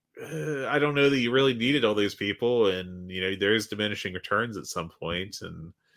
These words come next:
if, if you do, if you win by, like, point oh one, despite all those big names, and that's,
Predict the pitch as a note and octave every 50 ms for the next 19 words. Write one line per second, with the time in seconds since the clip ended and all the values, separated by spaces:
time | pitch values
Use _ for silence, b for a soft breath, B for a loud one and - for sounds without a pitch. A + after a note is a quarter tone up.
0 | b b b b b b b b b - - F#2+ - - - - - _ - G#2
1 | F2+ - - A2 G#2 A#2+ - - A#2+ A2+ - - B2 A#2+ A#2 A2+ A2+ B2 C3+ B2+
2 | G#2+ F#2+ F#2 F#2 F#2 F2 E2+ E2 - - - _ - _ G#2+ G#2+ G#2 G#2 G2+ G2
3 | F2+ F#2 G#2 A2+ G2 F2 E2+ E2 E2+ - _ _ _ _ _ _ _ _ _ _
4 | _ - F#2+ F2+ - - G#2 G2+ F#2+ G2 F#2 F2+ F2 E2 - - F2 E2 F2+ F#2+
5 | G#2+ A2+ G#2+ F#2 - F#2 F2+ G2 A2 A#2+ - - -